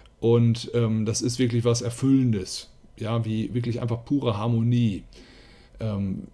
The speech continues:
Venus, Aphrodite ist da sicherlich eine gute Metapher für. Ja, und wenn das eben nicht so ist, dann erlebt man auf einmal eine gegenteilige Qualität,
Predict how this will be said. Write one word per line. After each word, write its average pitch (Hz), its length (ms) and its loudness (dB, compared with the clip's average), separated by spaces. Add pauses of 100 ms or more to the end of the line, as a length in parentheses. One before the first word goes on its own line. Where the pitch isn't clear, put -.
(120)
Venus, 120 680 2
Aphrodite 120 560 0
ist 107 280 -4
da 110 80 -2
sicherlich 104 600 -6
eine 107 140 -6
gute 117 220 -2
Metapher 107 440 -4
für. 87 380 -10 (580)
Ja, 117 160 2
und 120 160 2
wenn 139 120 2
das 135 180 4
eben 135 200 2
nicht 175 200 4
so 170 120 6
ist, 165 280 6
dann 135 100 0
erlebt 135 360 2
man 139 140 0
auf 127 160 -2
einmal 131 420 0
eine 120 360 -2
gegenteilige 127 720 0
Qualität, 143 880 0